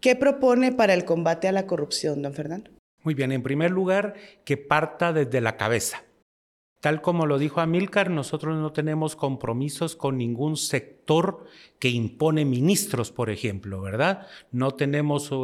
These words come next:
Speaker 2: eh, un convenio con farmacéuticas para que nos impongan un ministro de salud, como hasta el día de hoy eso ha sucedido. Y cuando imponen su ministro, obviamente implica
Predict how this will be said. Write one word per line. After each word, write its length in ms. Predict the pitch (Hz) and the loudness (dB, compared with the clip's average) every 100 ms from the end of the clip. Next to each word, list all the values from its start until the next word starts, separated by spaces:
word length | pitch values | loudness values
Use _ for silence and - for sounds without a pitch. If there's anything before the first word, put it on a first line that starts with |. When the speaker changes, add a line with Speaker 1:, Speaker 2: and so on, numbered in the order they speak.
| 120 | -2
Speaker 2:
eh, 260 | 117 120 | -4 -4
un 140 | 117 123 | -4 -2
convenio 720 | 156 143 151 147 147 156 156 | 0 2 2 0 0 -4 -4
con 560 | 123 113 113 113 110 - - _ | -4 -2 -2 -4 -6 -10 -20 _
farmacéuticas 800 | 127 113 110 - 123 202 202 185 | -4 -2 -2 -2 -2 0 0 2
para 260 | 147 123 | 2 2
que 80 | - | 0
nos 260 | 107 104 - | -2 -4 -6
impongan 600 | 98 - 120 123 151 139 | -8 -4 -4 -2 -2 -2
un 100 | 131 | -2
ministro 480 | 127 123 120 156 | -2 -4 -4 -2
de 80 | 143 | -2
salud, 500 | 110 90 110 208 - - - _ | -2 -4 0 0 -2 -12 -20 _
como 540 | 147 151 165 196 202 - | 2 2 4 2 2 0
hasta 320 | 117 - 104 | -2 -2 -4
el 100 | 101 | -2
día 240 | 127 139 | 0 2
de 140 | 160 151 | 2 0
hoy 320 | 143 180 208 - - | 0 0 -2 -10 -10
eso 420 | 135 131 123 120 | -2 -2 -2 0
ha 80 | 117 | 0
sucedido. 720 | 120 123 113 107 127 196 117 - - - - | 0 -4 -4 -2 0 0 -2 -6 -16 -16 -4
Y 120 | 160 | -4
cuando 340 | - 135 127 | -2 -2 0
imponen 500 | 117 113 - 220 240 | -2 -2 2 2 2
su 220 | 226 - | 0 -2
ministro, 800 | 175 165 165 170 - - 196 196 - _ _ | 0 0 2 2 0 -2 -6 -6 -10 _ _
obviamente 1160 | 170 175 180 185 185 190 196 202 196 - 220 214 - - | 2 4 2 0 -2 0 2 2 0 -4 -10 -10 -18 -10
implica 960 | - 139 139 - - 160 208 - - - | -2 0 0 -4 -2 0 0 -4 -12 -14